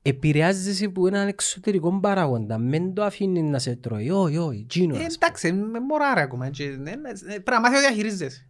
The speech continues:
Speaker 1: Ναι, αλλά οι χα-,
Speaker 2: διαχειρίζεσαι.
Speaker 1: οι, οι χαρακτήρες είναι χαρακτήρες. Ο γιος σου είναι τζίνος που είναι τώρα, τζίνος είναι να είναι. Το θέμα είναι είναι άλλος, ε, να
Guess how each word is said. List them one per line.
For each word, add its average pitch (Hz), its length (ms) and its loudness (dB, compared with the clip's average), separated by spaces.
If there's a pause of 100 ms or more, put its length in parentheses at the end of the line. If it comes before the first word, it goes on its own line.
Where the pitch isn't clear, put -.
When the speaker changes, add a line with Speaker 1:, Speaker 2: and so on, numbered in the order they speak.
Speaker 1:
Ναι, 147 100 -2
αλλά 147 160 2
οι 160 60 4
χα-, 151 100 2
Speaker 2:
διαχειρίζεσαι. 139 320 -2
Speaker 1:
οι, 123 120 -8
οι - 20 0
χαρακτήρες 113 500 -4
είναι 135 100 -6
χαρακτήρες. - 840 -12 (1120)
Ο 127 80 0
γιος 175 260 8
σου - 160 4
είναι 240 100 8
τζίνος 226 240 8
που 202 100 4
είναι 220 100 6
τώρα, 160 240 4
τζίνος 185 240 0
είναι 139 140 -6
να 104 80 -12
είναι. 113 120 -18 (840)
Το 117 120 -6
θέμα 151 300 2
είναι 185 120 4
είναι 190 200 2
άλλος, 190 240 0 (640)
ε, 120 100 -4
να 143 480 0